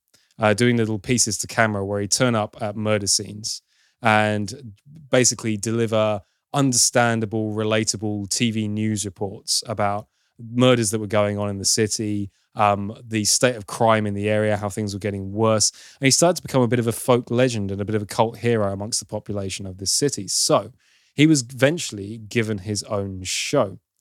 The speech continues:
called, uh, Canal Livre. And it became the most watched T V show in Brazil for years. And it was sort of like a Jerry Springer kind of format. He had an audience there. He'd do pieces to camera about,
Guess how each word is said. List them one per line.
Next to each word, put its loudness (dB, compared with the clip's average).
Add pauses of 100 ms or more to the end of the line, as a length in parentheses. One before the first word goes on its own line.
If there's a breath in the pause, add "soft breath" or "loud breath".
(180 soft breath)
called, 2
uh, 2
Canal 2
Livre. -2 (600 soft breath)
And 6
it 4
became 2
the 4
most 0
watched -4
T 0
V -2
show -4
in -8
Brazil -2
for -6
years. -4 (260 soft breath)
And 4
it 6
was 4
sort 4
of 0
like 0
a 0
Jerry 2
Springer 0
kind -2
of -6
format. -2
He -4
had 0
an 0
audience 2
there. 0 (240 soft breath)
He'd -2
do 0
pieces -2
to -6
camera 2
about, -2